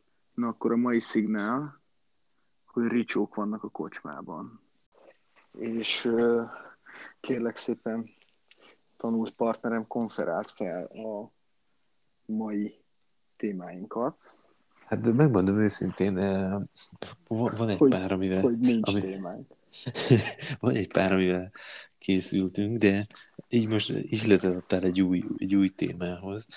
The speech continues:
Speaker 2: Szóval gyorsan átveszük az utolsó hetét a Girónak, illetve egy szolid értékelésben elmondjuk, hogy kitől mit láttunk, és ennek kapcsán megválasztjuk a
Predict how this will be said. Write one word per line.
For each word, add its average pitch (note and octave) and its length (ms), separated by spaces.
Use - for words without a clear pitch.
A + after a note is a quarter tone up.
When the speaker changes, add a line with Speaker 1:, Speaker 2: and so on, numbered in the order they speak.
Speaker 2:
Szóval F#2+ 320
gyorsan G#2 440
átveszük F#2+ 640
az G2+ 100
utolsó F#2+ 440
hetét F#2 360
a F2+ 40
Girónak, G2+ 800
illetve G#2 680
egy D#2+ 420
szolid G#2 440
értékelésben F#2+ 920
elmondjuk, F#2 500
hogy - 340
kitől G2+ 360
mit F#2+ 200
láttunk, G2+ 540
és - 180
ennek F#2 260
kapcsán F#2+ 480
megválasztjuk F#2 680
a F#2 240